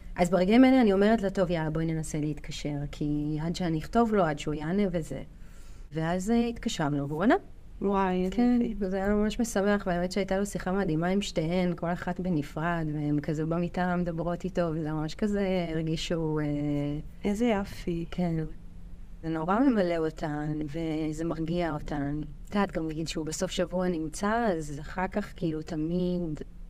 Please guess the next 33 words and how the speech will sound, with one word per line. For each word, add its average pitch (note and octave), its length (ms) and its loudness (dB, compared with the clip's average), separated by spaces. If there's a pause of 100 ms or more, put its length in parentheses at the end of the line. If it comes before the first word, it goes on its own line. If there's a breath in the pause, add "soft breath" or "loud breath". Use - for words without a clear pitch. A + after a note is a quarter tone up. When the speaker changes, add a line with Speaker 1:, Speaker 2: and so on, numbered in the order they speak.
(280)
Speaker 1:
יש F3+ 260 0
לי F3 160 2
איזה D3+ 180 -2
יום E3 380 0
קצת - 380 -6
יותר D#3+ 300 0
קשה E3 280 -2
איתם, F3 520 2
גם E3+ 120 2
יכול E3 160 -2
להיות E3 100 -2
שזה D3+ 160 -2
באמת D3+ 220 -2
קשור D3+ 300 -2
לזה D#3 160 -2
שאתמול D3 440 -2
היא C#3+ 60 2
הייתה C#3 220 -2
ככה... C#3 520 -2 (960 loud breath)
אתמול E3 200 -2
היה D#3+ 140 2
ראשון, D3 300 0
נכון? F#3+ 460 0
כן. C#3 280 -2
Speaker 2:
כן. E3 160 0 (360)
Speaker 1:
זה D3+ 160 -8
מטורף. E3 560 -4 (160)
המשמעות E3 880 0
של D#3+ 200 0
אבא, D#3 460 0
את C#3+ 160 -6
יודעת, D3 560 0
ו- C#3+ 760 0